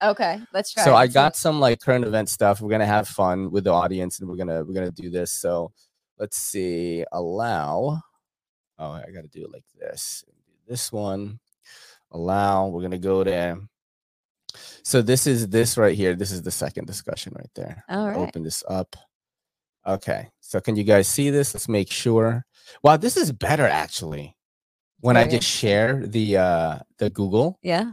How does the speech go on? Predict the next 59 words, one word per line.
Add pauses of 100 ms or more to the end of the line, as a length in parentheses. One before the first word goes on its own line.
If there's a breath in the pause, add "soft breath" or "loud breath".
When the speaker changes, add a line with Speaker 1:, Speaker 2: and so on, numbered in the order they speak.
(100)
Speaker 2:
it's
a
lot
better.
I'm
gonna
do
it
like
this
from
now
on. (420 soft breath)
So
let
me
close
this
ad
right
here.
So
it
says, (380 soft breath)
"Anna
Lynn
McCord
has
some
spoken
words
for, (200)
for
Putin." (220)
All
right.
So
we're
just
gonna
Speaker 1:
Okay.
Speaker 2:
play
a
little
bit
of
it. (280)
Oh,
shit.
I
just
gotta
do
something
really
quick
before
I
forget.